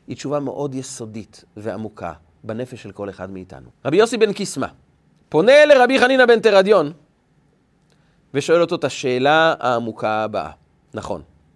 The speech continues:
אתה מוכן למות עבור קידוש השם, עבור ללמד תורה. אבל אתה יודע, כל אדם נולד עם תכונות נפש, ואני מכיר את תכונות הנפש שלך.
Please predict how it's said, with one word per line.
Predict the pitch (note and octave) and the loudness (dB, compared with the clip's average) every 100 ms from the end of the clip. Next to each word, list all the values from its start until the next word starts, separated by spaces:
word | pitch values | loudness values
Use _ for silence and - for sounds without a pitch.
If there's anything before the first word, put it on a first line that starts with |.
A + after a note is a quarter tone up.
| _ _ | _ _
אתה | A2+ | -10
מוכן | A2 C#3+ C#3+ | -8 -6 -6
למות | D3 D#3 B2+ | -4 -6 -8
עבור | G2+ G#2 C3+ C3+ C3+ B2 _ _ | -10 -10 -6 -6 -6 -10 _ _
קידוש | A2 A#2+ A#2+ | -12 -10 -10
השם, | - F2+ F2+ | -14 -14 -14
עבור | G#2 C3 C3 | -10 -6 -4
ללמד | A2+ A2 A2+ | -4 -4 -6
תורה. | A2 G#2+ E2 - _ _ _ _ _ _ _ _ _ _ - | -8 -10 -10 -16 _ _ _ _ _ _ _ _ _ _ -10
אבל | B2+ | -8
אתה | D#3 | -6
יודע, | F3+ | -6
כל | F3 - C#3+ | -8 -8 -6
אדם | C3 D3+ D#3 | -4 -4 -4
נולד | C#3 A#2+ B2 | -4 -4 -4
עם | B2 | -8
תכונות | A2+ - A2 G#2+ G#2 | -12 -12 -10 -10 -10
נפש, | F2+ - - - - _ | -14 -16 -20 -20 -20 _
ואני | A2 C3 | -10 -8
מכיר | C#3 - D#3 | -8 -10 -8
את | D3 | -8
תכונות | - A#2 A#2 | -8 -10 -8
הנפש | G#2+ G#2 E2+ - | -10 -10 -14 -20
שלך. | D#2 | -20